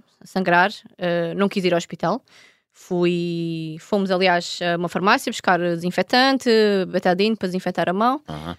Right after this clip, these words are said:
Speaker 1: Nessa noite não consegui dormir, porque estava cheia de dores na mão, então no dia a seguir fomos, fomos ao hospital. Ahm, fui ao hospital, então tinha a mão infectada.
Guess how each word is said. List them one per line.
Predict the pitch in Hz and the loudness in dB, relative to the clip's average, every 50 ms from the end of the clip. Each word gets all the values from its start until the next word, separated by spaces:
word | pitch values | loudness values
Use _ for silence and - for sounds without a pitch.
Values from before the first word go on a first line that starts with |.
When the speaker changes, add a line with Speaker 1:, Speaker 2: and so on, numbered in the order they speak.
| _ _ | _ _
Speaker 1:
Nessa | 208 214 208 - 262 | 0 0 2 4 2
noite | 247 226 - | 2 2 2
não | 214 202 | 0 0
consegui | - 202 - - 214 196 | 0 -2 0 0 0 0
dormir, | 190 185 190 190 220 277 | 2 2 2 2 2 0
porque | - - - | -2 -6 -2
estava | - 190 180 180 | 2 2 2 2
cheia | - - 190 | 2 0 0
de | 180 | 0
dores | 185 175 190 | 0 0 0
na | 180 | 0
mão, | 170 170 165 180 202 | 0 0 0 0 -2
então | 190 185 - 180 | -4 -4 -2 -4
no | 185 | -2
dia | 180 185 180 | 0 2 2
a | 180 | 2
seguir | 185 - - - 180 175 180 | 0 -2 -4 -4 -4 -4 -4
fomos, | - - 190 175 170 170 - | -4 -2 -2 -2 -2 -4 -8
fomos | - - - - 175 170 | -12 -12 -6 -6 -2 -2
ao | 165 | -2
hospital. | 170 - - - 170 - 175 175 190 226 - _ _ _ - - _ _ _ _ _ _ | -2 -2 -4 -8 0 2 2 2 2 0 -4 _ _ _ -20 -20 _ _ _ _ _ _
Ahm, | - 196 196 196 196 190 196 196 202 202 - - 196 | 2 4 4 4 4 2 2 0 -2 -4 -4 -8 -8
fui | - - 226 220 | -4 0 2 2
ao | 220 | 2
hospital, | 220 - 240 240 247 | 2 2 2 2 2
então | 254 262 254 | 2 0 -2
tinha | - 254 247 | 0 0 0
a | 247 | 2
mão | 247 | 2
infectada. | 247 247 - - 254 247 247 202 185 180 185 | 0 0 2 0 0 2 2 0 0 0 -6